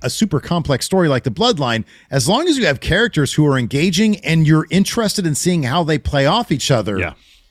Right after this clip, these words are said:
Speaker 1: that's gonna do the trick.
Speaker 2: Yeah, that's when pro
Speaker 1: And,
Speaker 2: wrestling
Speaker 1: uh,
Speaker 2: at its best, when you have well-defined characters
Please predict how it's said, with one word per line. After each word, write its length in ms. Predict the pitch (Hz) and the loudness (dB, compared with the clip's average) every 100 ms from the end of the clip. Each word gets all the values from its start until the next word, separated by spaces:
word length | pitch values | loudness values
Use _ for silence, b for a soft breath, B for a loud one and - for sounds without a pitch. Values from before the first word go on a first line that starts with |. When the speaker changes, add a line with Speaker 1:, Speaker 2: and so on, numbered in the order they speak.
| b _ | b _
Speaker 1:
that's 280 | 185 226 - | -2 -2 0
gonna 180 | 196 170 | 2 2
do 240 | 131 185 | 2 2
the 120 | 151 139 | 2 0
trick. 580 | - 196 143 - - - | 0 0 0 -4 -12 -6
Speaker 2:
Yeah, 140 | 101 | -4
that's 160 | 117 165 | -4 -6
when 80 | |
pro 140 | - 131 | -4 0
Speaker 1:
And, 80 | 117 | 2
Speaker 2:
wrestling 240 | 139 127 | 2 2
Speaker 1:
uh, 20 | |
Speaker 2:
at 120 | 117 95 | 0 0
its 100 | 85 | -6
best, 320 | 90 85 - | -6 -6 -10
when 80 | 85 | -8
you 80 | |
have 80 | 82 | -6
well-defined 560 | 92 98 92 104 92 90 | -4 -6 -6 -8 -8 -6
characters 720 | 98 90 - 90 90 - - | -6 -6 -6 -10 -10 -14 -20